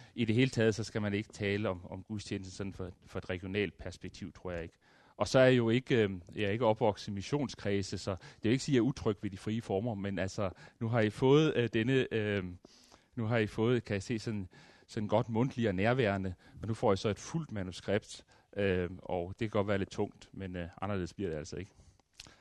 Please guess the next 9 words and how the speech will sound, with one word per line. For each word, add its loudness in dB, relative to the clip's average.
Klager 0
sendes -6
til -10
menighedsfakultetet. -12
Jeg 10
vil 10
begynde 10
med 10
en 4